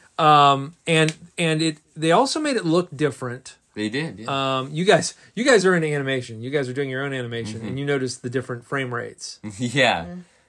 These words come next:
Speaker 2: It was pretty, it was pretty crazy. Some of it felt a little, uh, off-putting, but I think that, I think that overall it did help you focus on, uh,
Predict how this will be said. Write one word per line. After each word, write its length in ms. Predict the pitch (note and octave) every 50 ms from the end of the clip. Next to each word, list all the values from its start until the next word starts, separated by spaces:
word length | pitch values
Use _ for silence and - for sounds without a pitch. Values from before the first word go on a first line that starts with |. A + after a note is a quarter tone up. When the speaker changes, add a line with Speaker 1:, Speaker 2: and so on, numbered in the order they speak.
| _
Speaker 2:
It 140 | - A2+ B2+
was 160 | C3+ C3+ C3
pretty, 320 | - - D#3+ D3 C#3 C3 C#3
it 40 | D3
was 100 | C#3+ C#3+
pretty 280 | - F3 E3 E3 D#3+ D#3
crazy. 580 | - D3+ E3+ D#3 D#3 C#3+ B2 A2+ A2 A2 G#2+ G#2
Some 200 | - D3+ D#3 E3+
of 140 | F3 D#3
it 260 | D3 C#3+ C3 A2 G#2 -
felt 180 | - C3 B2 A#2
a 40 |
little, 460 | A#2 A#2 A2+ A2 G#2+ G#2 G#2 G#2 - -
uh, 440 | - G#2+ G2+ G2 F#2+ F#2 F2+ E2+ - - _ _ _ _
off-putting, 560 | - G#2+ G#2 - - - A#2+ B2+ D#3 F3+ F3 D#3
but 100 | C#3 A#2+
I 120 | F#2 A#2
think 300 | A#2 - D3 C#3 C3 B2
that, 300 | A#2+ B2 A2+ G#2+ F#2 - - _ _ _ _ _ _ _ _ _ _ _ - - -
I 120 | - C3+
think 180 | D3 F#3+ G3+ F3
that 100 | D#3 C#3+
overall 460 | C#3+ C#3+ C3 B2+ B2 A#2+ A#2+ A#2+ A2+
it 100 | G#2+ F#2+
did 100 | A2+ A2
help 240 | A2 A2 G#2+ G2+ G2
you 100 | G2+ G2
focus 520 | F2+ - G#2 G2+ G2 - G#2 F#2+ F2 - -
on, 460 | - F#2 F2+ F2 F2 F2 F2 E2+ - _ -
uh, 400 | F#2+ F#2 E2+ E2+ E2 E2 F2